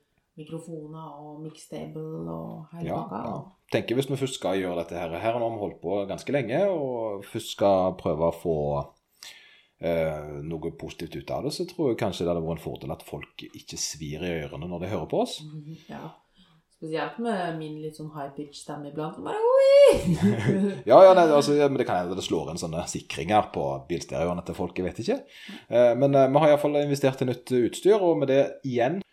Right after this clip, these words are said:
Speaker 1: Fikk nytt utstyr og nytt design, så kunne vi da like greit bare slå til.
Speaker 2: Ja, og da, og da blir det liksom litt love movement, sant? Eh, love, eh, food, love, eh, training, love alt som på en måte har med, med, med trening å gjøre, at det blir på en liten sånn lidenskapspodd til,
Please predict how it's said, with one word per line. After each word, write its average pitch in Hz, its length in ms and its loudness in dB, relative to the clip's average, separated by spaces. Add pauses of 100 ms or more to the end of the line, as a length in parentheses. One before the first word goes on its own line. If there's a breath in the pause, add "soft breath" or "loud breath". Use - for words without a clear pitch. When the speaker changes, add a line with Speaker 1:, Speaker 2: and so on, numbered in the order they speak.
(140)
Speaker 1:
Fikk 170 160 -14
nytt 165 180 -14 (120)
utstyr 190 480 -8
og 156 100 -8
nytt 156 140 -12
design, 180 560 -8
så - 160 -20
kunne 175 160 -16
vi 165 60 -14
da 170 180 -12
like 170 240 -18
greit 180 200 -10
bare 185 380 -8
slå 226 580 0
til. 254 200 -6 (340)
Speaker 2:
Ja, 151 240 -2
og 131 160 -8
da, 143 60 2
og 127 440 2
da 117 60 -2
blir 107 200 -2
det 101 80 -2
liksom 113 200 -6
litt 104 240 -6
love 98 300 2
movement, 87 720 -4 (240)
sant? 127 340 -4
Eh, 110 240 4
love, 98 680 2 (320)
eh, 82 440 -6
food, 147 400 -4
love, 104 380 0
eh, 92 360 0 (400)
training, 101 420 -2
love 92 220 0
alt 101 240 -2
som 104 240 -10
på 104 80 -10
en 95 120 -8
måte 90 140 -6
har 80 160 -4
med, 73 380 -10
med, 76 160 -12
med 87 100 -14
trening - 320 -10
å 76 80 -10
gjøre, 156 260 -8
at 165 120 -10
det 135 180 -10
blir 120 140 -12
på - 100 -16
en 110 80 -12
liten 98 180 -12
sånn 92 180 -12
lidenskapspodd - 720 -10
til, - 160 -6